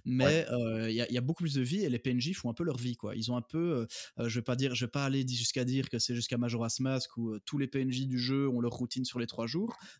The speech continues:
Speaker 1: Ouais,
Speaker 2: mais,
Speaker 1: ouais.
Speaker 2: heu, quand même, heu, les, les, dans certaines villages, il y a des P N J qui ont leur routine sur la journée et ça va avoir une importance dans, heu, heu, dans, dans, dans certains petits scénarii, heu, heu, annexes. Donc quand même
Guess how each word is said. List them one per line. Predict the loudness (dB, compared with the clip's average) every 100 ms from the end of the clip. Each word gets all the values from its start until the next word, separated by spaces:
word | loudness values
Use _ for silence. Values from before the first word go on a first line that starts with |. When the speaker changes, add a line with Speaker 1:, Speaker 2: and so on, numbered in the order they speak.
| 0 4
Speaker 1:
Ouais, | 6
Speaker 2:
mais, | 6
Speaker 1:
ouais. | 6
Speaker 2:
heu, | 2 -2
quand | 0
même, | 2 4 2 -2 -14 -6
heu, | -2 2 2
les, | 2
les, | 2 2 0
dans | -2 -4 -2
certaines | -2 0 0
villages, | 2 2 2
il |
y |
a |
des | 0
P | 0
N | 0
J | 0 -2
qui | 0
ont |
leur | 2 2
routine | 0 0
sur | -2 0
la |
journée | 2 2 2
et | 0
ça | 0 0
va | 0 0
avoir | 2 2 2 2
une | 0
importance | 0 -6 -4 -2 -2 -2 -4 -6
dans, | -4 -2 -2 -4
heu, | -6 -10 -10 -6
heu, | -2 0 0
dans, | 0 0
dans, | 0 0
dans | 0
certains | -2 -4 -4 -4
petits | -2
scénarii, | -4 -2 -2 0 0 0
heu, | 0 -2 -6 -10 -12 -6
heu, | -4 -2
annexes. | 0 0 -2 -2
Donc | -2 -4 -8 -14 -2
quand | 0
même | 0